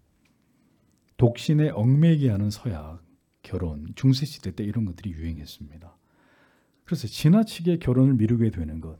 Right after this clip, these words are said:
성경이 금하고 있습니다. 앞에서도 언급했습니다. 독신의 은사가 없음에도 불구하고 극단적인 이기적인 마음에 자유롭게 자신을 즐기고 싶은 마음에서 결혼을 미루고 있다면, 혹은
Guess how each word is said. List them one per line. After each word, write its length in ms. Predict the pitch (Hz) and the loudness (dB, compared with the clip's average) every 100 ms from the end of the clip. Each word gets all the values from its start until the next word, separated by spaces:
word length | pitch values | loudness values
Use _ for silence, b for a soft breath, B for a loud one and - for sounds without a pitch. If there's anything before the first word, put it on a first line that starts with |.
| _ | _
성경이 600 | - - 135 135 110 110 | -14 0 2 2 2 0
금하고 540 | 120 - 90 92 101 87 | -2 -6 -4 -4 -4 -8
있습니다. 720 | 76 - 76 71 80 82 85 _ _ - | -12 -16 -18 -18 -20 -20 -20 _ _ -12
앞에서도 540 | 92 - 123 - 87 | -8 0 0 0 -8
언급했습니다. 800 | 80 87 - 107 - 80 - 131 B B B B - | -8 -8 -8 -8 -10 -10 -10 -14 B B B B -6
독신의 440 | 127 - 147 139 | -6 -2 0 0
은사가 460 | 107 110 120 117 101 | 0 0 -2 -4 -6
없음에도 440 | 90 131 107 101 | -6 -4 -4 -4
불구하고 680 | 92 87 82 76 - 101 82 | -10 -12 -12 -14 -12 -14 -12
극단적인 840 | - 120 - 151 156 127 127 135 123 | -14 -12 -4 0 0 2 0 0 2
이기적인 520 | 110 117 107 101 101 | 2 2 0 -2 -2
마음에 520 | 80 78 92 90 76 B B B B | -4 -8 -6 -8 -10 B B B B
자유롭게 680 | - - 127 190 175 - 151 | -14 -6 -2 0 -2 -2 -4
자신을 500 | - 107 - 123 113 | -4 -8 0 0 0
즐기고 400 | - 104 110 107 | -2 -4 -2 -4
싶은 260 | - - 98 | -4 -6 -6
마음에서 480 | 82 78 82 - | -6 -8 -10 -12
결혼을 400 | 107 98 92 104 | -10 -6 0 0
미루고 300 | 101 90 101 | 0 0 -4
있다면, 460 | 85 - 73 76 80 _ b b b b b | -4 -10 -16 -16 -18 _ b b b b b
혹은 280 | 123 135 | 0 0